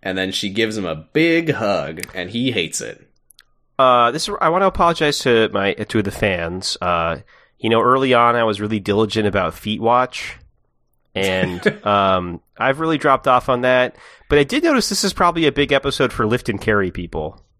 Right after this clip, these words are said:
Speaker 1: Okay. <laughs> What else happens?
Speaker 2: Well, 'cause, 'cause Belle picks up Donald, a big hug,
Speaker 1: Belle
Speaker 2: and
Speaker 1: picks
Speaker 2: he's
Speaker 1: up
Speaker 2: like,
Speaker 1: Donald.
Speaker 2: and he's struggling in the big hug and wants to be let down.
Speaker 1: Uh-huh.
Speaker 2: But that, that, something like that's gonna happen to Donald again,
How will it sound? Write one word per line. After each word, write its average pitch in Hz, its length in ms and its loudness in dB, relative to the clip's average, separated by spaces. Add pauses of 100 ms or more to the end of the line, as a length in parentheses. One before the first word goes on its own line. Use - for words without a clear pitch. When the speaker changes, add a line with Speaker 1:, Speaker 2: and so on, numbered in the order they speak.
(320)
Speaker 1:
Okay. 131 720 -2 (200)
<laughs> - 160 -2 (1400)
What 196 160 4
else 202 220 6
happens? 82 680 -2 (520)
Speaker 2:
Well, 185 360 2
'cause, 180 300 0
'cause 170 180 0
Belle 165 240 4
picks - 260 -2
up 202 120 0
Donald, 131 360 4
a 113 40 -6
big 131 260 2
hug, 127 160 4
Speaker 1:
Belle 113 80 8
Speaker 2:
and 110 80 2
Speaker 1:
picks 113 140 0
Speaker 2:
he's 101 120 0
Speaker 1:
up 117 80 4
Speaker 2:
like, 90 100 2
Speaker 1:
Donald. 80 320 -6
Speaker 2:
and 113 100 2
he's 110 160 -2
struggling 107 920 0 (200)
in 110 100 -2
the 104 80 2
big 110 200 0
hug 98 360 0
and 95 100 -4
wants 98 180 -2
to - 40 -12
be 110 80 -2
let 101 200 0
down. 98 400 -4 (520)
Speaker 1:
Uh-huh. 92 340 -6
Speaker 2:
But 127 60 0
that, 170 280 0
that, 139 160 -4
something 151 180 0
like 143 140 4
that's 127 180 2
gonna 127 120 0
happen 107 140 0
to 101 80 -4
Donald 90 300 -2
again, 76 360 -10